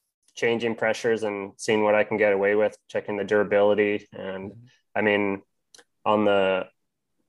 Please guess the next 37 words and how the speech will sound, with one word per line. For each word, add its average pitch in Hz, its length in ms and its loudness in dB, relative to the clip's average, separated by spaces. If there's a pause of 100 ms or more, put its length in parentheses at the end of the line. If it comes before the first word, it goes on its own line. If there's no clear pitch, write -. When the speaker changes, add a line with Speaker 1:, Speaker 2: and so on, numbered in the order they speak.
Speaker 1:
like, 104 240 -8
during 113 200 6
covid, 113 360 4
I 107 40 4
was 104 100 2
doing 110 220 0
some 107 160 -8
testing 101 680 -4
back 98 280 0
to 104 60 -6
back, 98 400 2 (160)
kinda 101 260 -2
getting 107 320 0
a 98 40 -4
feeling 101 480 -4
for, 95 440 -2 (1040)
um, 87 600 0
the 120 60 0
new 117 140 4
technology 104 520 0
in 101 100 0
cross 101 240 -2
country 98 380 -4
is, 90 220 -8
you 101 60 -4
know, 87 240 -4 (520)
uh, 90 300 -4
wide 101 300 6
X 98 220 2
C, 98 180 -6
two - 180 -6
point 104 300 0
four 101 160 0
tires 98 440 2
on 92 220 -4 (160)
wider 98 280 4
rims, 101 440 0